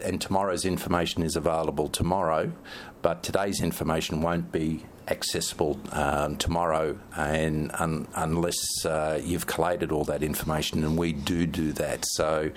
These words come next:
we can run through the, um, the public information that we have collated, uh, to see whether, uh, a particular person has, uh, you know, appeared before, uh, a magistrate in a,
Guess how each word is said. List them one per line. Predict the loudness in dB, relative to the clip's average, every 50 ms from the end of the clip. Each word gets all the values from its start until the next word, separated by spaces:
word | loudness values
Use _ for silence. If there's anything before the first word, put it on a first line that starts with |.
| -6 -8 -6 -6 -6 -6 -8 -8 -4 -2
we | 0 0
can | 0 0 0 0 2 2 4 4 2 2 2
run | 2 2 2 2 2 0 0
through | 0 -2 -2 0 0 0 2 2 2 0 0
the, | 0 0 2 2 0 0 0 0 2
um, | 2 2 2 2 0 -2 -6 -12 -12 -14 -10 -4 -4 -4 -4 -6 -12 -10
the | -8 -4
public | -2 0 0 0 0 0 0 0
information | -2 -2 -2 0 0 0 0 0 -2 -2 0 0
that | 0 0
we | 0 0
have | 0 0 0 -2 -2
collated, | 0 2 2 2 2 2 0 -2 -4 -4 -6 -12 -16 -14 -14 -12 -12 -12 -14 -14 -8 -4
uh, | -2 0 2 2 2 0
to | 0 -2 -2
see | -2 0 0 0 0 2
whether, | 2 2 2 2 2 2 2 2 2 2 2 2
uh, | 2 2 2 2 2 0
a | 0
particular | -2 -2 -2 -2 -2 -2 -2 -2 -2
person | -2 -2 -2 0 -2 -2 -2 -2
has, | -2 0 0 0 0 -2 -2 -2 -4 -2 -2 0
uh, | 0 2 2 2 2 2 2 2 0 -2 -2
you | -2 0
know, | 0 0 0
appeared | -2 -2 0 0 0 0 0 0
before, | -2 -2 0 0 0 2 2 2 4 2 2
uh, | 2 0 -2 -4 -6 -10 -8 -6 -6 -4 -4 -6 -6 -6 -8 -8 -8 -6 -6 -6 -8 -6 -2 0
a | 2
magistrate | 2 2 0 0 -2 -2 -2 0 2 2 2 2 0 0
in | 2 2
a, | 2 2 0 0